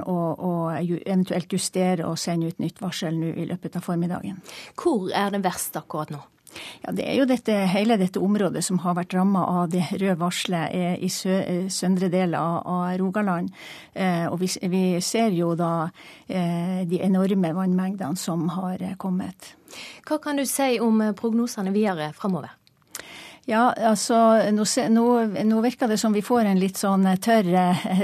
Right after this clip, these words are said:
Speaker 1: tørr dag, og, og at vi får litt, eh, tid til at, eh, vannet, eh, drar unna. Så vi forventer vel at, eh, at, eh, flomvarselet vil, eh, gå ned. Eh,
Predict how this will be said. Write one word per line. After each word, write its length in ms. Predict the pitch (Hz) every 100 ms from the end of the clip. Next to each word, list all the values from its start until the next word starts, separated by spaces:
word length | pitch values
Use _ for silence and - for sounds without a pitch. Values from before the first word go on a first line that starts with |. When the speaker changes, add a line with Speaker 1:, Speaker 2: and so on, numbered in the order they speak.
| 185
Speaker 1:
tørr 220 | 226 202
dag, 320 | 208 220 202
og, 220 | 175 175 185
og 120 | 175
at 160 | 180 185
vi 60 | 180
får 160 | 202
litt, 240 | 196 190 -
eh, 140 | 180
tid 320 | 180 214 185 -
til 240 | 170 156
at, 300 | 170 - 180
eh, 60 | 170
vannet, 480 | 185 170 160 180 -
eh, 300 | - 147 170
drar 240 | 180 175
unna. 300 | 185 185 175 143
Så 220 | - 180 180 - - - -
vi 80 | 190
forventer 560 | 208 190 220 - 226
vel 240 | 190 208 180
at, 300 | 170 180 - 170
eh, 220 | 165 170
at, 320 | 180 180 -
eh, 720 | 170 165 175 - 180 185 185 180
flomvarselet 560 | - 170 180 175 180 165
vil, 240 | 165 160 - - - -
eh, 260 | 180 170 170
gå 220 | 175 180
ned. 240 | 180 185 175 _ - - -
Eh, 180 | 185